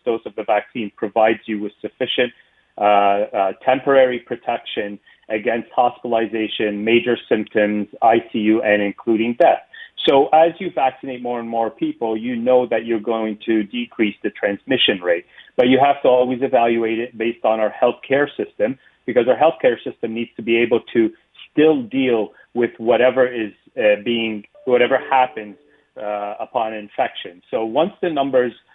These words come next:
uh, level off, reach <clears throat> a situ-, uh, a, uh, uh, a level where the healthcare system can handle, uh, the, the, uh, the, the pressure,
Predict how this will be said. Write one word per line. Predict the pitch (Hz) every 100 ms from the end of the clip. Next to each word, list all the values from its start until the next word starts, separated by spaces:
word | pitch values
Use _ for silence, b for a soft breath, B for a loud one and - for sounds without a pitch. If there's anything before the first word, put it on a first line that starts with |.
| b -
uh, | 110 110 101 113
level | 117 127 131 131 120
off, | 113 110 -
reach | 120 147 - -
<clears throat> | _
a | 170 - 170 - 160 - _ _ _ _ - - 117
situ-, | 143 -
uh, | 139 117 107 104
a, | 117 117
uh, | 120 123 107 101 101 _ -
uh, | 104 104 123
a |
level | 120 127 131 123
where | 113 113 110 - B B B - _
the | 123 123 131 127
healthcare | 104 135 139 - 131 -
system | 117 120
can | 104 - 101
handle, | - 123 120 117 117 113 B B B -
uh, | 98 95 92
the, | 92 98 92 95 -
the, | 98 95 92 90
uh, | -
the, | 113 110 -
the | 120
pressure, | - - 151 - 110 104